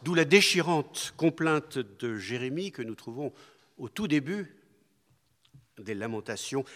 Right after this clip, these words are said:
Elle est assise en solitaire, cette ville si peuplée. Elle est pareille à une veuve. Elle qui était grande parmi les nations, elle qui était une princesse parmi les provinces,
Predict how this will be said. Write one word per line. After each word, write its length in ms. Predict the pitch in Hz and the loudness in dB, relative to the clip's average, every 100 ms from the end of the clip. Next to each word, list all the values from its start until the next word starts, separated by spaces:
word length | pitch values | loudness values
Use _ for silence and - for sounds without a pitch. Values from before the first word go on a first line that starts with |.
| - - | -6 0
Elle 160 | 160 | 2
est 120 | 156 | 4
assise 400 | 165 - - 160 | 2 0 0 0
en 80 | 151 | 0
solitaire, 760 | 131 - 180 175 - 190 165 135 | 0 4 4 4 0 -2 -2 -4
cette 220 | 151 - | -8 -6
ville 380 | 131 131 165 156 | -4 0 0 -2
si 220 | - 143 | -4 -6
peuplée. 520 | 135 151 147 143 143 - _ _ _ _ _ _ _ _ _ - | -4 -6 -4 -4 -4 -8 _ _ _ _ _ _ _ _ _ -6
Elle 100 | 135 | -4
est 60 | 120 | -2
pareille 460 | 135 110 127 110 | -2 -2 -2 0
à 40 | 107 | 0
une 200 | 101 98 | 0 -2
veuve. 500 | 113 113 98 92 92 - _ _ _ _ - - - | -2 -2 -4 -10 -20 -20 _ _ _ _ -20 -20 2
Elle 240 | 180 247 | 8 8
qui 100 | 233 | 6
était 180 | 220 202 | 6 8
grande 340 | 139 180 202 185 | 8 8 8 8
parmi 260 | 175 185 | 8 12
les 120 | 185 | 12
nations, 440 | 175 175 - 190 185 - - - | 12 8 4 4 4 -2 -20 2
elle 200 | 180 190 | 6 6
qui 140 | 185 202 | 8 6
était 140 | 208 | 6
une 200 | 185 180 | 4 0
princesse 600 | - 202 196 - 202 - | 0 0 2 0 -2 -2
parmi 280 | - 143 143 | -2 0 0
les 80 | 135 | 0
provinces, 720 | 139 139 160 170 - - | -2 -4 -2 -4 -6 -12